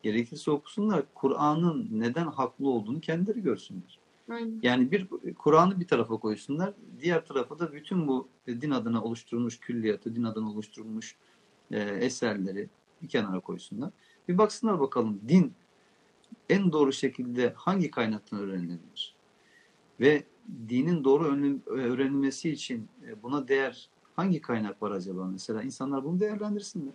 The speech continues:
Speaker 1: baksınlar.
Speaker 2: Evet.
Speaker 1: Yani Allah'ın kitabına güvenen, Allah'ın kitabıyla bütün soruların ve sorunların çözülebileceğine inanan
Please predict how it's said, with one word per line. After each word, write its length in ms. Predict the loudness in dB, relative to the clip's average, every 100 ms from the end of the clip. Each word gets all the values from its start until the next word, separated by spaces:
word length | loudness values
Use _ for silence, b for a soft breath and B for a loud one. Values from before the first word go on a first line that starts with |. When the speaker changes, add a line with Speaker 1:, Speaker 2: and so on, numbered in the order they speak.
| -16 _ _ -8
Speaker 1:
baksınlar. 440 | -8 -6 -6 -4
Speaker 2:
Evet. 100 | -6 -12 b b b -4
Speaker 1:
Yani 120 | -2
Allah'ın 340 | 0 2 2
kitabına 760 | 0 0 4 4 2 -2 -4 -8
güvenen, 600 | -12 -4 0 2 0 -2 -4
Allah'ın 360 | -4 -2 -2 -4
kitabıyla 520 | -4 -2 -2 -2 -4
bütün 200 | -8 -12
soruların 480 | -2 2 2 0 -2
ve 60 |
sorunların 460 | -4 -4 -2 -4 -6
çözülebileceğine 920 | -6 -8 -6 -6 -6 -6 -4 -2 -4
inanan 420 | -8 -10 -10 -10